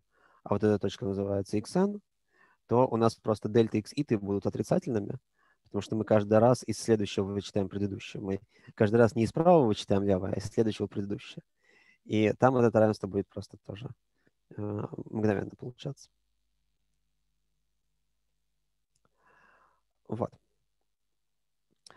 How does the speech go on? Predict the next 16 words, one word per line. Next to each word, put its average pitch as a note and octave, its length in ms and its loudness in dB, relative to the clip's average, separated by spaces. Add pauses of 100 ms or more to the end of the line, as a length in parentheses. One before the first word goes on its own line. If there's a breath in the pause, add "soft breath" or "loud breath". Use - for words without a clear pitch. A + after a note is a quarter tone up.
(280 soft breath)
Хорошо. - 280 0 (1300 soft breath)
А, A2 380 0 (100)
теперь E3 420 4
я D3 160 4
готов, C#3 440 4
а, G#2+ 420 2
доказывать, A#2+ 760 2 (500)
м, B2+ 480 -12
формулу B2 300 -2
Ньютона-Лейбница, B2+ 960 -2 (1040)
также A2 200 0
известную G#2+ 460 0
как - 340 -2 (540)
фундаментальная G#2 600 -2
теорема G2+ 340 -2
анализа. A2+ 440 0